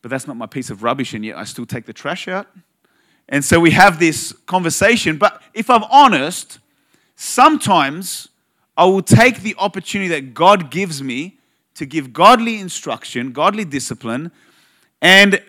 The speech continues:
from a selfish place, I will execute the, what has to happen with a lot of dominance, a lot of authority, of, too much on the authoritative side.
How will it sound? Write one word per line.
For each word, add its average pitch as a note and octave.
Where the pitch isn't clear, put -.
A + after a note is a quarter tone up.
from G3+
a F3+
selfish A#3+
place, C#3
I F#3+
will F#3
execute G3
the, D3+
what E3
has F#3+
to F#3
happen D3+
with D#3+
a C#3
lot F3
of C3
dominance, G3
a C#3+
lot D3
of C3
authority, E3+
of, A#2+
too F3
much E3+
on D3+
the C3+
authoritative D#3
side. A#3